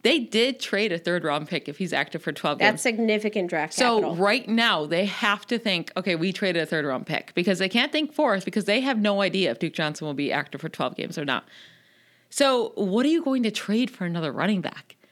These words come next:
Speaker 1: Are you going to trade another pick? Like, and it can't be an early, like, you can't go for, like, a Melvin Gordon 'cause you can't trade a first round pick and a third round pick for a running back, right?
Speaker 2: Yeah. It, I mean, you, you basically obliterate your twenty twenty draft.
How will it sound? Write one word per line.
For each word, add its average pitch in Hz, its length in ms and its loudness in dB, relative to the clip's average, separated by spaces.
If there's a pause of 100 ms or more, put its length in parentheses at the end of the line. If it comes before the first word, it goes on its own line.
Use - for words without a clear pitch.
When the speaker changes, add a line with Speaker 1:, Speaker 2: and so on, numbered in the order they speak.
(140)
Speaker 1:
Are 196 80 4
you 226 80 2
going 233 180 2
to 220 60 0
trade 220 220 -2
another 156 560 0
pick? 285 520 -4
Like, 220 220 0 (220)
and 285 140 4
it 285 80 2
can't 285 200 0
be 370 120 2
an 240 80 0
early, 214 240 2
like, 214 180 2
you 202 80 0
can't 277 220 0
go 247 140 2
for, 220 200 0
like, 190 160 0
a 196 60 0
Melvin 170 340 0
Gordon 151 380 0
'cause 180 160 -2
you 190 60 -2
can't 285 220 0
trade 254 220 0
a 147 60 -2
first 202 520 -2
round 190 240 0
pick 185 300 -2
and 233 180 2
a 247 60 2
third 196 300 0
round 139 220 -2
pick 160 180 -8
for 170 140 0
a 147 40 0
running 185 260 2
back, 143 240 -2
right? 277 320 2 (200)
Speaker 2:
Yeah. 190 380 -2 (140)
It, 196 380 -2
I 196 120 4
mean, 220 220 2
you, 220 380 0
you 214 240 -6
basically 208 480 -2
obliterate 190 760 2 (280)
your 202 120 0
twenty 202 320 -2
twenty 175 300 -2
draft. 190 720 -2